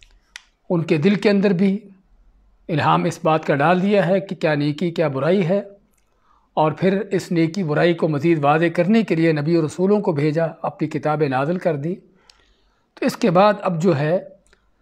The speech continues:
यानी कि जब इस अंदाज से हक़ वाज़े और बयान हो चुका है, खुलकर सामने आ चुका है, तो फिर अब इस हक़ पर लोगों को चलाने के लिए ज़बरदस्ती उस पर लगाना,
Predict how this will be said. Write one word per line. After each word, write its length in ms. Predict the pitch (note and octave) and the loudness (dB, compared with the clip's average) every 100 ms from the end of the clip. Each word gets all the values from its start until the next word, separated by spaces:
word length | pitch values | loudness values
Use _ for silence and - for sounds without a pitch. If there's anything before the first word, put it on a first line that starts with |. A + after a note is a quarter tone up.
| _ - | _ -4
यानी 180 | D3+ D#3 | -2 0
कि 120 | D#3 | 0
जब 220 | D3+ D3+ | 0 -2
इस 180 | E3 F3 | -4 -4
अंदाज 340 | C#3+ D3 E3 | -2 0 0
से 120 | D#3+ | 0
हक़ 280 | C3+ D#3+ - | -4 -4 -6
वाज़े 340 | C3 C#3+ D#3 F3+ F3 | -4 -2 0 -2 0
और 220 | D3+ C#3+ | 0 0
बयान 300 | B2+ C3+ C3+ | -2 -4 -6
हो 160 | - A#3 | -4 -4
चुका 300 | D#3+ D3+ C#3 | -4 -4 -4
है, 180 | C#3+ D#3+ | -4 -6
खुलकर 380 | - F#3 F3 D#3 | -4 -4 -4 -6
सामने 380 | - F3 E3+ | -2 -2 -2
आ 140 | D3+ D3 | -4 -6
चुका 280 | - C#3 C3+ | -8 -8 -8
है, 200 | A#2+ D#3 - _ _ _ _ _ _ _ _ | -6 -8 -10 _ _ _ _ _ _ _ _
तो 80 | - | -8
फिर 200 | D3 F#3 | -2 -2
अब 200 | - F3 | 2 0
इस 200 | F3 E3 - | 0 -2 -6
हक़ 200 | F#3 - | -8 -4
पर 160 | D#3+ | -2
लोगों 320 | D3 D3+ E3 E3 | 0 0 -2 -4
को 140 | E3 | -6
चलाने 440 | D3+ C#3 D3 F3+ G3 | -4 -2 0 0 -2
के 120 | E3+ | -2
लिए 140 | D#3 | -2
ज़बरदस्ती 560 | C#3 C3 C#3 C3+ - G#3+ | -2 -4 -4 -8 -8 -6
उस 140 | E3+ | -4
पर 120 | - | -4
लगाना, 480 | C#3+ B2 C3 C#3 E3 | -4 -2 -2 -4 -8